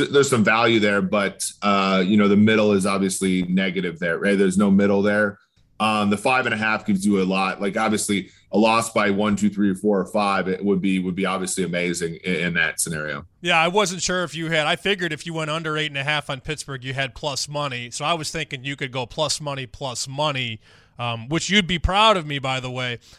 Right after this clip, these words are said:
Speaker 2: I've got Alabama plus two fifty and Georgia plus one forty-five. Buddy, I'm gonna light a cigar and just watch it, hang out.
Speaker 1: Yeah, yeah, yeah. <laughs>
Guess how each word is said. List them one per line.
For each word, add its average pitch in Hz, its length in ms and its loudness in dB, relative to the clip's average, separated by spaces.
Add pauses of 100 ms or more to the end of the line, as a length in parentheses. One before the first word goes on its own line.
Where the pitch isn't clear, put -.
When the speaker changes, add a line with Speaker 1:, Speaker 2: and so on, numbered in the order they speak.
Speaker 2:
I've 147 160 -4
got 170 240 2
Alabama 175 680 2
plus 175 380 -4
two 175 240 -4
fifty 165 560 -8 (460)
and 147 200 -2
Georgia 185 440 0
plus 175 380 -2
one 156 240 -2
forty-five. 151 920 -2
Buddy, 175 340 2
I'm 147 140 -4
gonna 214 140 2
light 180 240 2
a 175 60 -8
cigar 175 460 4
and 160 120 0
just 143 220 -6
watch 151 280 0
it, 123 140 -10
hang 156 240 -4
out. 156 220 2
Speaker 1:
Yeah, 104 160 8
yeah, 101 400 8
yeah. - 340 -10 (240)
<laughs> - 60 -20